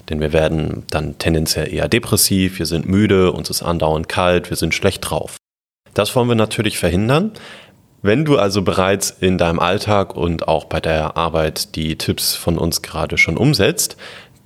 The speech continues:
dann kann es natürlich trotzdem sein, dass du noch das Gefühl hast, es tut sich vielleicht gar nichts beim Abnehmen und oder du fühlst dich einfach nicht gut. Dann solltest du vielleicht mal deine Schilddrüse überprüfen lassen. Geh dafür bitte zu einem wirklich guten Arzt, der sich damit auskennt. Das sage ich absichtlich,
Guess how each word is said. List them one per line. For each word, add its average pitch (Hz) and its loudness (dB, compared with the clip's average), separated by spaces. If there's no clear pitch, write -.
dann 120 2
kann 117 2
es 113 0
natürlich 107 -2
trotzdem - 0
sein, 107 4
dass 104 0
du 107 -2
noch 95 -2
das - -2
Gefühl 104 -2
hast, 98 0
es - -2
tut - 0
sich 120 2
vielleicht - 0
gar 92 4
nichts 135 0
beim 113 0
Abnehmen 120 0
und 104 2
oder 95 2
du 92 -2
fühlst - 0
dich - -6
einfach 98 -2
nicht - -4
gut. 90 -4
Dann 87 2
solltest 104 2
du 113 2
vielleicht - 0
mal 101 2
deine 95 4
Schilddrüse 90 0
überprüfen - 0
lassen. 117 2
Geh 98 2
dafür 113 2
bitte 113 0
zu 101 2
einem 90 2
wirklich - 0
guten 104 -4
Arzt, 87 0
der 87 2
sich 85 0
damit 87 0
auskennt. 85 0
Das - -2
sage 95 0
ich - -10
absichtlich, - 0